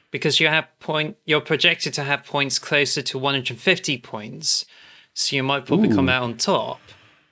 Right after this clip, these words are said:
Speaker 1: But
Speaker 2: We will
Speaker 1: P S
Speaker 2: see.
Speaker 1: Trust, mainly consisted of PlayStation games, has one hundred thirty-eight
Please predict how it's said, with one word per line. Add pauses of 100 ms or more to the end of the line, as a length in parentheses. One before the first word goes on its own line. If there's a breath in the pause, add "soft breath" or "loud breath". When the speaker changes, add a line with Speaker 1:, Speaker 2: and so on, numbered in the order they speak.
(160)
Speaker 1:
But (540)
Speaker 2:
We
will
Speaker 1:
P
S
Speaker 2:
see.
Speaker 1:
Trust, (440)
mainly
consisted
of (400 loud breath)
PlayStation
games, (220)
has
one
hundred
thirty-eight